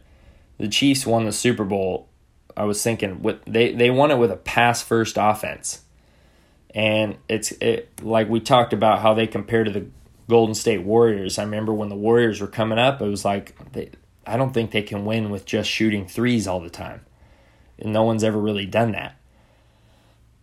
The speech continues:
And then they, they just shot threes better than anyone's ever imagined they could. And the Chiefs are kind of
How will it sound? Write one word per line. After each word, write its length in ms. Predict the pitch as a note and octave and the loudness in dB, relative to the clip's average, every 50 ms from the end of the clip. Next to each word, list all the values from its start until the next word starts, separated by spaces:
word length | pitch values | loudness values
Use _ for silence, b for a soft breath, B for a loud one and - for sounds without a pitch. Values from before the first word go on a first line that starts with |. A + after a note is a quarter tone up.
| _ - | _ -4
And 160 | A2+ A2 A2+ | -2 2 2
then 320 | A2+ A2+ A2+ A2+ A2+ G#2+ B B B B B B B B B B B | 4 4 4 2 0 -2 B B B B B B B B B B B
they, 280 | - G#2+ G#2+ A2 G#2 - | -4 0 0 0 0 0
they 180 | F#2+ G#2 G#2 G#2 | -2 -2 -2 0
just 240 | G2+ G#2 G#2 - - | 0 0 -2 -2 -2
shot 260 | - G2+ F#2 F2+ - | 0 0 0 0 -2
threes 300 | - G#2+ G#2 G#2+ G#2 G2 | -2 -4 -4 -4 -4 -2
better 240 | - A2 G#2 G#2+ G#2 | -2 -2 0 0 0
than 260 | G#2 G#2+ G#2 G#2 G#2 | -2 -2 -4 -4 -4
anyone's 480 | G2+ G#2 A2 A2 A2 G#2+ G#2+ G#2+ G2+ G#2+ | -4 -4 -4 -4 -4 -4 -4 -4 -2 -2
ever 200 | G#2+ G#2+ A2+ A2 | 0 0 0 -2
imagined 500 | G#2+ G#2 G2+ A2 A#2+ A#2 G2+ G2+ F#2+ F#2+ | -2 0 0 0 0 0 -2 -6 -8 -8
they 120 | F#2+ F#2+ | -10 -10
could. 360 | - - B2+ C3 A#2 G2 G2 - b b b b b b b b b b b b | -2 0 2 2 2 0 -2 -10 b b b b b b b b b b b b
And 200 | - - G#2+ G#2 | -6 -4 -4 -2
the 60 | G2+ G2+ | -2 -2
Chiefs 300 | - - A#2 A2 - - | -2 0 0 0 -2 -2
are 40 | G2+ | -6
kind 240 | - A2 A2 A2 G#2+ | -2 0 0 0 0
of 200 | G#2 G2 - | -2 -4 -6